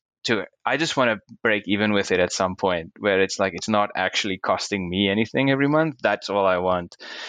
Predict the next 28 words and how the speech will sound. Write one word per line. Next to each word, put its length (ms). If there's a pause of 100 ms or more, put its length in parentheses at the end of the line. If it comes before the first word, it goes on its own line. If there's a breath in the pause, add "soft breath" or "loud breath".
(220 loud breath)
So 180
we're 80
not 220
quite 220
there 140
yet. 240
I'm 200
not 240
surprised 420
you 60
don't 160
know 160
about 260
it 120
because 220
it's 120
not 180
something 300
I 100
push 300
very 200
hard. 360
It's 160
just 180
like, 240
I 80
wanna 240
eventually, 680